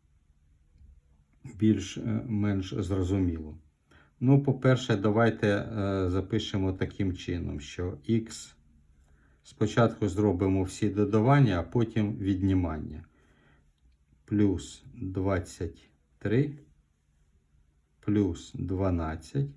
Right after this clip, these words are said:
мінус п'ятнадцять мінус сімнадцять дорівнює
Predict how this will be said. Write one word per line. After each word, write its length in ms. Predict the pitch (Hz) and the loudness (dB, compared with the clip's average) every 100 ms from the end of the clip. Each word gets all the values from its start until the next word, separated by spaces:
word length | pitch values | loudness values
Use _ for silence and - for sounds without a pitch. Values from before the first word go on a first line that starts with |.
| _ _ _ _ _ - | _ _ _ _ _ -8
мінус 800 | 98 107 104 90 80 76 - - _ - - - _ _ _ _ _ _ _ _ | 0 4 4 2 -4 -8 -18 -20 _ -20 -20 -20 _ _ _ _ _ _ _ _
п'ятнадцять 1000 | 101 90 - 85 85 87 - - - | -4 -4 -4 -6 -6 -8 -10 -12 -8
мінус 680 | - 101 98 87 80 69 - - _ _ _ _ _ _ _ | -4 0 0 0 -4 -10 -20 -20 _ _ _ _ _ _ _
сімнадцять 840 | _ - - 90 95 131 139 127 95 | _ -12 -6 -2 0 2 0 -2 -4
дорівнює 600 | 87 92 110 117 113 | -2 0 2 0 0